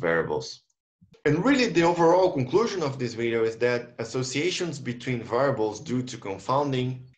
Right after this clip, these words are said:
can be interpreted in light of arithmetic equations. We saw that we can use the notion that X and Y can be understood as a pair of arithmetic equations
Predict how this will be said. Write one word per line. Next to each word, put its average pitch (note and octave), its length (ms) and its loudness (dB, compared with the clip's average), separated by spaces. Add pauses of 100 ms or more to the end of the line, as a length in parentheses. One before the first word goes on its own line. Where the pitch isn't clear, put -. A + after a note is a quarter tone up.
can A#2+ 220 4
be C3 120 6
interpreted C3+ 680 4 (140)
in A#2 60 0 (160)
light A2+ 200 0
of - 140 -10
arithmetic G#2+ 380 0
equations. G2 760 -6 (180)
We B2 240 4
saw B2 340 6
that A2+ 180 6
we A#2+ 100 -2
can A#2 280 -2
use F#3 380 2
the B2 120 2
notion A#2 600 0
that F#2 300 -2
X A2+ 280 -4
and G#2 160 -6
Y G2 200 0
can G2 220 -10
be G#2 300 -6
understood D3 800 0 (460)
as G2+ 160 -2
a G2 60 2 (120)
pair G#2 180 4
of G2 120 -4
arithmetic G2 360 2
equations C3 720 0